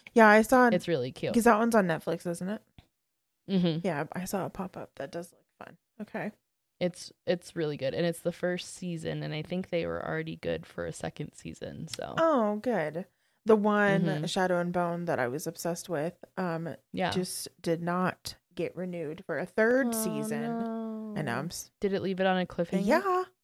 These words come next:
Speaker 1: A huge one.
Speaker 2: Ugh, I hate when that happens.
Speaker 1: But I could just read the books 'cause there's a whole book series, so
Speaker 2: <laughs>
Speaker 1: I'll probably just
Speaker 2: Oh, I didn't know that.
Speaker 1: Yeah,
Speaker 2: Okay.
Speaker 1: I'll probably just do that.
Speaker 2: Yeah.
Speaker 1: But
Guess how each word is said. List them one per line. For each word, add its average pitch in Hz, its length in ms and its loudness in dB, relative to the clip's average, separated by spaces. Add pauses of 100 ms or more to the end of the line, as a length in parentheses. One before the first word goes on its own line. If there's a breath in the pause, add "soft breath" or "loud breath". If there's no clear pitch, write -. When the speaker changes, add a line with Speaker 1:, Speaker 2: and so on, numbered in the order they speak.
(420)
Speaker 1:
A 262 60 -2
huge 294 400 0
one. 170 240 0
Speaker 2:
Ugh, 156 140 -6
I - 80 -2
hate 160 240 0
when 147 100 -4
that 147 140 -4
happens. 156 360 -4
Speaker 1:
But 170 240 6
I 220 80 8
could 320 200 10
just 220 180 2
read 151 160 -2
the 127 80 -2
books - 500 -6 (220)
'cause 180 80 -6
there's 160 180 -6
a 131 80 -6
whole 156 140 -8
book - 260 -8
series, 196 420 6
so 160 200 -8 (100)
Speaker 2:
<laughs> - 100 -16
Speaker 1:
I'll 180 100 -6
probably 151 340 -4
just - 120 0
Speaker 2:
Oh, 277 100 12
I 339 80 10
didn't 311 180 4
know 170 140 2
that. 196 320 2
Speaker 1:
Yeah, 131 200 -2
Speaker 2:
Okay. 220 240 -4
Speaker 1:
I'll 131 60 -2
probably - 300 -8
just 165 240 -14
do 85 140 -12
that. - 260 -12 (960)
Speaker 2:
Yeah. 165 280 -2
Speaker 1:
But 170 80 -8